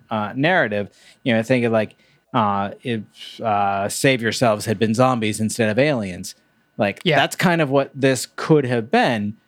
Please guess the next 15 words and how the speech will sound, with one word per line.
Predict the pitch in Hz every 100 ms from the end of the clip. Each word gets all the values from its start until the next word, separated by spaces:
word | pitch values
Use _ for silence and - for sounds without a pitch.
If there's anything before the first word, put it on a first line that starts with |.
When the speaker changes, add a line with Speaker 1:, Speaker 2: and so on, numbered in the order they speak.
| _ -
Speaker 1:
which | 135 120 127
is | -
the | 123
two | 139
characters | 123 131 120 113 113
alone | 117 117 117 120 113
figuring | - 120 113 113 110
it | 113
out. | 123 110 98 _ _ _ -
But | 123 131 127 127 _ _
it | -
just, | 131 131 -
it | 139
wasn't. | 120 135 165 107 92 90
So | 135 120 113